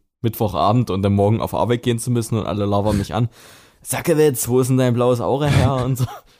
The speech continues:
Speaker 2: Ich bin vor den Türrahmen gelaufen. Nee, aber ich, ich
Speaker 1: Genau,
Speaker 2: muss sagen,
Speaker 1: genau.
Speaker 2: ich hab so 'n, so 'n leichten zweiten Frühling erlebt, was das nochmal angeht. Also jetzt so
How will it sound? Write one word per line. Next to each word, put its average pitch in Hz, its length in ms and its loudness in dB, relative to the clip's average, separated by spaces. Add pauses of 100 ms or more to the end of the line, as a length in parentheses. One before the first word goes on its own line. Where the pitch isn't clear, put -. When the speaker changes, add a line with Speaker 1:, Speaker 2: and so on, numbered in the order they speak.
(120)
Speaker 2:
Ich - 80 -20
bin 143 140 -4
vor 131 160 -4
den 135 60 -8
Türrahmen 131 400 0
gelaufen. 117 400 -2 (800)
Nee, 135 280 0 (120)
aber 131 300 2
ich, 131 60 -2 (840)
ich 135 120 0
Speaker 1:
Genau, 170 80 2
Speaker 2:
muss 110 120 2
sagen, 165 200 2
Speaker 1:
genau. 104 100 -2
Speaker 2:
ich - 60 2
hab 165 140 -2
so 160 100 2
'n, 151 140 -2 (320)
so - 180 -6
'n 113 100 -2
leichten 123 520 -2
zweiten 135 340 0
Frühling 147 380 2
erlebt, 139 380 0
was 123 140 0
das 135 180 -2
nochmal 123 260 2
angeht. 139 340 -2
Also 123 220 2
jetzt - 380 -2
so 117 240 0